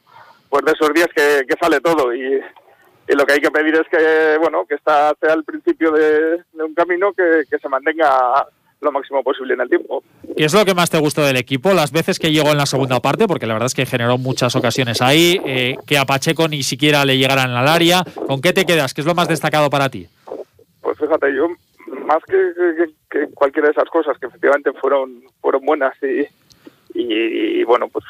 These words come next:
Speaker 1: me permite ser optimista, me quedo con, un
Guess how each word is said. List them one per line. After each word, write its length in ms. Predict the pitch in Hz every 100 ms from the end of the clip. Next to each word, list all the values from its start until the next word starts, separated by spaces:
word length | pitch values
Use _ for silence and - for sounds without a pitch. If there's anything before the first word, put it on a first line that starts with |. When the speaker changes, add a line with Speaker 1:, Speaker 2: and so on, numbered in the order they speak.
| 120
Speaker 1:
me 60 |
permite 760 | 113 117 131 127 131 135 151 147 - 123
ser 100 | 139
optimista, 420 | 139 - 143 - 170
me 120 | 135
quedo 160 | 156 170
con, 140 | 175
un 100 | 170